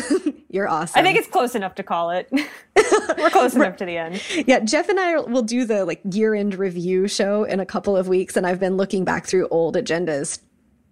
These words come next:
Speaker 1: trying to figure out, you know, what are gonna be the big stories. This is undeniably one of the big stories.
Speaker 2: Yeah.
Speaker 1: Um, it's just so cool. Um, okay,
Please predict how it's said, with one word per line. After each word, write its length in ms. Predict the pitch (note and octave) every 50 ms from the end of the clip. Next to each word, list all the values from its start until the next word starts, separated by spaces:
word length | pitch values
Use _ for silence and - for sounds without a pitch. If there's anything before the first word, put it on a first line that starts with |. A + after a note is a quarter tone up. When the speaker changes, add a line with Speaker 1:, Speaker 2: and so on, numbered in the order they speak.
| _ -
Speaker 1:
trying 320 | - - G#3+ F3 E3+ F3
to 60 | E3 E3
figure 360 | - - G3 F#3 - F3 E3+
out, 320 | E3 D#3+ D#3+ D#3+ D#3+ -
you 60 | F3 F3+
know, 160 | D#3 D3+ D3
what 180 | E3 F#3+ F3+ E3+
are 60 | E3+
gonna 160 | E3+ F3 F3+
be 140 | E3 F3 E3
the 100 | D#3+ F3
big 240 | - C3 A2 F2 E3
stories. 600 | - - E3 D3+ - B2 C#3 C#3+ C3 - - - - - - - - -
This 160 | G3 C4+ -
is 100 | D4 A3
undeniably 640 | F#3+ F#3 F3 F3+ F3+ E3+ D3+ C3+ C#3 D#3 - D3+ D#3+
one 220 | E3 E3 D#3 C3 -
of 140 | C#3 D#3 -
the 60 | D3
big 220 | - - - -
stories. 540 | - - - - - - - - G3+ - - -
Speaker 2:
Yeah. 260 | G#3+ G#3 F#3+ D#3+ D#3
Speaker 1:
Um, 260 | - - - - G#3 - - A3 - D4 - - -
it's 160 | G#3 - -
just 180 | - G#3+ G#3+ -
so 140 | - - -
cool. 340 | - - - - - D#3+ - - - - - _ _ _ _ - _ _ _ _ _ - - -
Um, 260 | - F#3+ D#3+ - - - - _ _ _ _ _ _ _
okay, 360 | A#3+ A#3 A#3 D#3+ E3 G#3+ A3